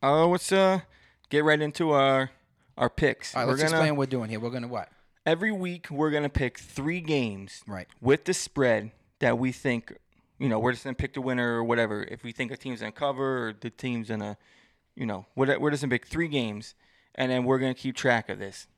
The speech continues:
Speaker 2: Okay.
Speaker 1: I have Ants picked here since he's not with us. He told me which teams he wanted for this week.
Speaker 2: Okay, so
Speaker 1: And then for the whole season,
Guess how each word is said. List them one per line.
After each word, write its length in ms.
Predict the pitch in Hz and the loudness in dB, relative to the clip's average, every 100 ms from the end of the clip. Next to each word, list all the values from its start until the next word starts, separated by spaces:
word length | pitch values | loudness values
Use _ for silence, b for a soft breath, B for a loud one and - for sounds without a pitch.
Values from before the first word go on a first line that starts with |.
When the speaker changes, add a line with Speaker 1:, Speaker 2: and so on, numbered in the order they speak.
| 117 | -12
Speaker 2:
Okay. 220 | - 87 _ _ _ _ _ | -12 -14 _ _ _ _ _
Speaker 1:
I 140 | - 117 | -2 2
have 240 | 123 147 - | 2 2 0
Ants 260 | 147 151 - | -4 -4 -2
picked 320 | 143 139 - 123 - | -2 -2 -8 -18 -10
here 440 | 143 131 127 127 - | -4 0 0 -4 -10
since 160 | 120 | -8
he's 100 | 117 | -2
not 180 | 123 113 | -2 0
with 220 | 120 - | -2 -4
us. 200 | 101 101 | -6 -6
He 100 | 117 | -10
told 180 | - 117 | -6 -4
me 80 | 113 | -4
which 160 | 110 | -6
teams 220 | 120 113 - | -6 -6 -6
he 100 | 110 | -6
wanted 320 | 104 104 104 | -4 -4 -6
for 80 | 104 | -8
this 180 | 104 | -8
week. 280 | 110 110 - 110 | -8 -8 -8 -12
Speaker 2:
Okay, 280 | - 101 | -10 -10
so 160 | - - | -8 -4
Speaker 1:
And 80 | 131 | -2
then 160 | 127 | -2
for 260 | - 135 131 | -2 0 2
the 80 | 123 | 0
whole 240 | 156 160 | 0 0
season, 520 | - 170 165 180 185 | -4 -8 -6 -6 -8